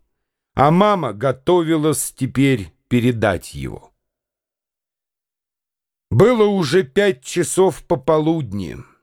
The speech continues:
Наш разговор продолжался, и вдруг я заметил в лице мамы как бы содрогание. Она быстро выпрямилась и стала прислушиваться, тогда как говорившая в то время Татьяна Павловна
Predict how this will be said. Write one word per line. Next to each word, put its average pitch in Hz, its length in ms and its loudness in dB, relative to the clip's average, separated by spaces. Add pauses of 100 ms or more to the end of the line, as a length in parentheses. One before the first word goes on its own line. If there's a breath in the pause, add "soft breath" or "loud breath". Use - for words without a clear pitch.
(640 loud breath)
Наш 180 340 4
разговор 175 640 2
продолжался, 151 1160 0
и 135 240 -2
вдруг 143 340 0
я 151 160 2
заметил 147 560 0
в 123 80 0
лице 135 420 0
мамы 151 520 0 (240 loud breath)
как 139 240 -2
бы 156 360 0
содрогание. 135 1160 -2 (680)
Она 127 240 4
быстро 135 480 0
выпрямилась 151 840 0 (260 loud breath)
и 156 80 2
стала 156 400 2
прислушиваться, 135 1040 -2
тогда 135 420 0
как 135 240 -4
говорившая 135 880 0
в - 160 -16
то 139 160 0
время 131 340 0
Татьяна 117 500 -2
Павловна 175 520 0